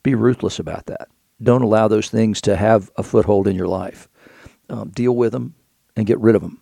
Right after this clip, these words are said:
and move on, um, lest you fall into greater sin." You know, the actual physical kinds of sin that would, that anger would tend to push us into physical violence.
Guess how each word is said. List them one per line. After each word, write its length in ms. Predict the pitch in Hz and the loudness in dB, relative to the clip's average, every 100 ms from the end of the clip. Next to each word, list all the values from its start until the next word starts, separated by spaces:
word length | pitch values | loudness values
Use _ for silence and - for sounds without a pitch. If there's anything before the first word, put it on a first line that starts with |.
| _ - | _ -14
and 120 | 101 | -8
move 220 | 107 104 | -8 -4
on, 240 | 110 92 - _ _ _ _ | -6 -6 -12 _ _ _ _
um, 360 | 110 101 95 - _ _ _ _ | -8 -6 -6 -12 _ _ _ _
lest 360 | 110 107 104 - | -6 -4 -4 -6
you 100 | 104 | -10
fall 340 | - 107 107 | 0 2 2
into 380 | - 117 113 110 | 4 2 2 -2
greater 440 | 110 117 101 98 110 | -2 0 0 0 -4
sin." 460 | - 143 101 78 - _ _ _ _ _ _ | 2 4 4 0 -12 _ _ _ _ _ _
You 100 | 92 | -10
know, 60 | 87 | -8
the 160 | 90 - | -8 -2
actual 400 | 113 - - 101 | -2 -2 -6 -6
physical 600 | - 131 120 113 101 85 - - - - | 2 6 6 4 -2 -4 -8 -20 -20 -4
kinds 240 | 113 95 | -2 0
of 100 | 95 | -2
sin 280 | - 110 104 | 0 4 4
that 100 | 104 | 2
would, 160 | 107 107 | 0 -2
that 240 | 98 - - | -4 -4 2
anger 380 | 117 117 101 107 | 4 4 2 -2
would 280 | 104 92 | -2 -2
tend 240 | - 107 104 | 2 2 4
to 140 | 101 | 0
push 320 | - 123 - | 4 4 4
us 100 | 101 | 0
into 420 | - 110 107 107 95 - - | -2 0 2 2 0 -4 2
physical 300 | 123 101 101 | 4 6 6
violence. 680 | 113 117 101 101 - - | 8 8 6 0 -8 -12